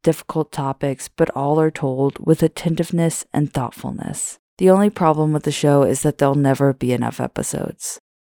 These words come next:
It's truly something you have to hear to understand. Similar pods include Anthems, The Kitchen Sister Presents, and selected shorts. All right, guys, that's all for this week, but remember, if you want to see the cover art, sources, or the written transcript for this episode, be sure to check out the show notes.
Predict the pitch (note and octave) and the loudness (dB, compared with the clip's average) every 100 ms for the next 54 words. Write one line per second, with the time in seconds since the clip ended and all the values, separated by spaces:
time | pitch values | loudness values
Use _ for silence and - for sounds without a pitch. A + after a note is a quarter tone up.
0 | - E3 - - F3+ F3 E3 D#3+ D3 D3+ | 0 0 0 0 4 4 2 0 0 0
1 | D3+ D3 C3+ B2+ C#3 D3 C#3+ C#3 B2 B2 | 2 0 -2 -8 -2 0 0 -2 -4 -4
2 | B2 - - - - - _ _ _ _ | -6 -8 -10 -10 -16 -20 _ _ _ _
3 | - - F3+ F3 E3 - D#3 D#3 D#3 D#3+ | -6 0 4 4 2 2 2 2 0 -6
4 | - D#3 C#3+ C#3+ - D#3 D#3 D#3 E3 D#3+ | -2 0 2 0 -2 -2 0 0 0 -2
5 | D#3 - - _ - - E3+ - E3+ - | -4 -8 -18 _ -4 2 0 2 -4 -2
6 | E3+ - F3+ F#3 E3 C3+ B2+ C3 - - | -2 -2 0 0 0 0 -2 -4 -12 -8
7 | D3+ - D3 C3 C3 C#3 C3+ - - - | -6 -4 -2 -4 -4 -6 -6 -8 -8 -10
8 | - - - - _ _ _ _ G#3+ G#3 | -10 -14 -14 -16 _ _ _ _ 2 4
9 | G3+ G3 F3+ F3+ F#3+ F#3 G3+ G3 F3+ E3 | 4 4 4 4 0 2 0 2 4 2
10 | - D#3+ D#3 - E3 E3+ F3 F3 E3+ E3 | 2 4 2 2 -2 2 2 4 2 2
11 | F#3 F#3+ F#3+ - E3+ _ G3 F#3 F#3 E3+ | 2 4 4 2 -2 _ -2 0 2 2
12 | E3 D3 D3+ - - - E3+ D#3+ D3+ D3 | 4 4 2 0 -4 0 2 4 2 2
13 | - E3 E3 F3 F#3 - G3 F#3 - E3 | 0 2 4 2 0 0 2 2 0 -2
14 | D3+ D#3 D3+ D#3+ - C#3 C#3+ - C3 C3 | 0 0 2 2 2 0 0 2 2 2
15 | - E3 - E3 D#3+ - D3 D3 - C#3 | 2 2 4 2 2 2 0 -2 0 -2
16 | - C3+ C3 B2+ B2+ - | 0 0 2 0 -2 -6